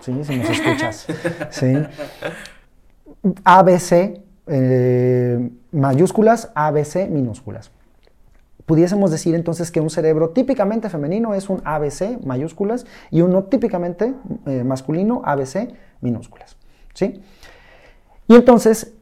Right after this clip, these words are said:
Speaker 1: difícilmente, dice Joel, difícilmente nos podemos encontrar con un cerebro que cumpla el A B C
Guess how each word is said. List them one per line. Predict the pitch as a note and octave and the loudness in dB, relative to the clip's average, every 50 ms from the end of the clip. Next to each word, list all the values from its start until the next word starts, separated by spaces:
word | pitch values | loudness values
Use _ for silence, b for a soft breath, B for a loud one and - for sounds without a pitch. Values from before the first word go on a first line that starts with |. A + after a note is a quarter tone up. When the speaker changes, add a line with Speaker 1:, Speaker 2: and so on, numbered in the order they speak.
| _ | _
Speaker 1:
difícilmente, | - D#3+ A3 G3 - C4+ C4 - C4+ A#3+ G#3+ G3+ G3 G3 F#3 G3 G3 G3 G3 | 4 8 8 10 10 10 8 10 8 8 6 6 4 2 2 4 6 6 6
dice | F3+ F#3 F3 E3 - - F3+ E3 D#3+ D#3+ D#3 D3+ D3+ C#3+ | 6 4 2 0 0 2 4 6 6 6 6 6 6 4
Joel, | D#3 D3+ D3+ D3+ D#3+ E3+ F3 | 4 4 4 4 2 2 0
difícilmente | - D3+ E3+ E3+ G#3 G3 G3+ G#3 G3 G3 F#3+ - G3 | 0 0 0 0 0 0 0 0 0 0 0 0 0
nos | G3 F#3+ G3 | 0 0 0
podemos | G3 D#3+ D3+ D#3+ F3 E3 F3 | 0 -2 -2 -2 -4 -4 -6
encontrar | D#3+ - C#3+ C3 C#3 D3 D3+ | -4 -4 -4 -2 -2 -2 -2
con | - D#3+ D#3 | -2 -2 -2
un | D3 | -2
cerebro | - - D#3+ D#3 D3+ D#3 E3+ E3 | -2 -2 -2 0 0 0 -2 -2
que | - C3+ C3+ | -4 -6 0
cumpla | - - F#3 G3 G#3+ A3+ G#3+ A3 G#3+ G3 G3+ A3 G#3 E3+ | 6 8 10 10 10 8 6 6 4 4 4 4 2 2
el | D3+ C3+ C#3 | 2 2 2
A | D3 D#3 E3 | 2 2 0
B | E3 D#3+ D#3 | -2 -2 -4
C | - - D#3+ G3+ C4+ - | -2 -2 -2 -2 -2 -6